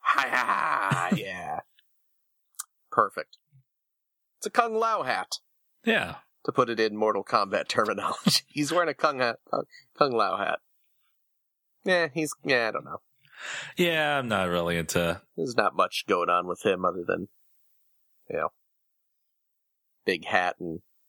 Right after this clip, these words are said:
Speaker 1: facial hair.
Speaker 2: Uh, last up is the Trashos.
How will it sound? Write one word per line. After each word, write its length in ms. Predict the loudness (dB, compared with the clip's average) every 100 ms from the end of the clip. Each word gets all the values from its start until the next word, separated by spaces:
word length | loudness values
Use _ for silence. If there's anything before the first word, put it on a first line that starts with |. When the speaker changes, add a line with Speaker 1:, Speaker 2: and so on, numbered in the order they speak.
| _ _ _ -20 -20 0
Speaker 1:
facial 380 | 0 2 -2
hair. 220 | 0 0 -2 -12 _ _ -8 -6 -6 -8 -12 -14 -18 -20 -20 _ _ _ _ 0
Speaker 2:
Uh, 460 | 2 2 2 2 0
last 280 | 0 0 0
up 160 | 2
is 100 | 2
the 100 | 2
Trashos. 920 | 0 0 0 0 0 2 0 0 -2